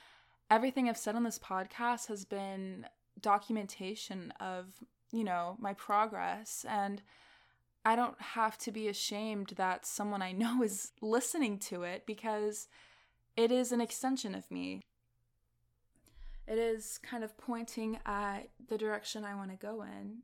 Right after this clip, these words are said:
And, um, so anyway, back to thoughts and feelings. It could,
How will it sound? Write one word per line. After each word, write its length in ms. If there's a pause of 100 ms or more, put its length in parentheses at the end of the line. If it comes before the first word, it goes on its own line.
(760)
And, 380
um, 560 (1080)
so 160
anyway, 300
back 260
to 80
thoughts 400
and 140
feelings. 540
It 140
could, 160